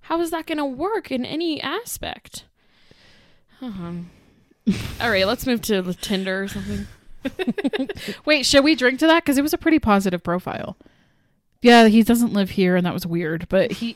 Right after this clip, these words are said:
Speaker 2: he said,
Speaker 1: <laughs>
Speaker 2: he
Speaker 1: That's
Speaker 2: said,
Speaker 1: true.
Speaker 2: "Attitude of service, happy, and with many goals and dreams."
Speaker 1: That's true. That's very positive
Speaker 2: So we
Speaker 1: and
Speaker 2: need to
Speaker 1: sweet.
Speaker 2: drink to that.
Speaker 1: He seems nice, but
Speaker 2: Yeah, obviously I'm not gonna, you know,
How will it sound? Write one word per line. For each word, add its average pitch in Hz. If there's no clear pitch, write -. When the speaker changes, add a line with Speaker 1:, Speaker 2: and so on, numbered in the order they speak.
Speaker 2:
he 254
said, 233
Speaker 1:
<laughs> -
Speaker 2:
he 254
Speaker 1:
That's 170
Speaker 2:
said, 240
Speaker 1:
true. 156
Speaker 2:
"Attitude 226
of 220
service, 214
happy, 208
and 196
with 185
many 185
goals 180
and 175
dreams." 185
Speaker 1:
That's 226
true. 196
That's 190
very 190
positive 170
Speaker 2:
So 208
we 214
Speaker 1:
and 208
Speaker 2:
need 214
to 208
Speaker 1:
sweet. 196
Speaker 2:
drink 185
to 165
that. 147
Speaker 1:
He 254
seems 269
nice, 156
but 143
Speaker 2:
Yeah, 170
obviously 202
I'm 190
not 196
gonna, 185
you 185
know, 160